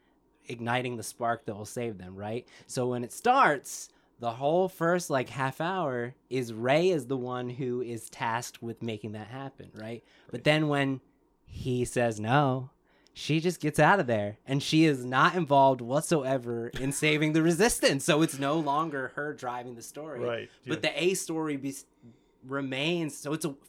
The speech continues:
Speaker 1: as a screenwriter, this is, like, not what we do. We don't, like,
Speaker 2: Mm-hmm.
Speaker 1: take the main character out of the A <laughs> story,
Speaker 2: Yeah.
Speaker 1: right? So, like, for me,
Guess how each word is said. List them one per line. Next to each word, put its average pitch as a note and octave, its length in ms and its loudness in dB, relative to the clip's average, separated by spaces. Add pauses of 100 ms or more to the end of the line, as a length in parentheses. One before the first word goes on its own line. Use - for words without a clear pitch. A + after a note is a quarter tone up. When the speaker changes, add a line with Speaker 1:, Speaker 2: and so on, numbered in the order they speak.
(120)
Speaker 1:
as C3+ 160 -4
a B2+ 40 -8
screenwriter, A#2+ 640 -2 (680)
this B2 140 -8
is, B2+ 140 -10
like, B2+ 280 -4
not C3+ 280 2
what C3+ 140 -2
we B2+ 120 -2
do. A#2+ 280 -4
We G#2+ 180 -10
don't, B2+ 300 -6
like, A#2 160 -10
Speaker 2:
Mm-hmm. A2+ 140 -14
Speaker 1:
take C#3 220 -4
the A#2+ 80 -8
main A#2 340 -8
character B2+ 580 -6
out A#2+ 220 -6
of A#2 120 -8 (180)
the A#2+ 200 -4 (120)
A C#3+ 220 -2
<laughs> D#3 60 -4
story, E3+ 840 2
Speaker 2:
Yeah. F#3 200 2 (340)
Speaker 1:
right? D3+ 400 2
So, C#3 380 4
like, B2+ 340 -2 (720)
for C3+ 180 0
me, D3+ 420 4